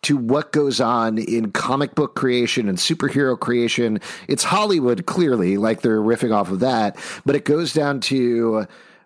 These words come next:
what so many male creators say about female creators in comics, word for word. And I, we've talked about this a lot on a lot of different podcasts, but there's oftentimes you get a comic book T V show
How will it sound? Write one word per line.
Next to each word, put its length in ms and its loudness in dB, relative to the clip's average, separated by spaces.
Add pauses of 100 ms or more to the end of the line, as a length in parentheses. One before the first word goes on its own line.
(100)
what 300 -2
so 420 -2
many 240 -2
male 380 0
creators 500 -2
say 180 -2
about 240 0
female 300 -2
creators 480 -2
in 120 -4
comics, 540 -6
word 280 -4
for 160 -4
word. 480 -4 (420)
And 280 -2
I, 300 -2 (220)
we've 460 -6
talked 260 0
about 180 0
this 120 -6
a 60 0
lot 340 -2
on 120 -2
a 60 -2
lot 200 0
of 60 -6
different 300 -6
podcasts, 680 -6
but 380 0 (680)
there's 580 -2 (160)
oftentimes 580 -2
you 80 -2
get 120 0
a 40 -2
comic 320 -4
book 180 -2
T 180 -2
V 120 0
show 500 0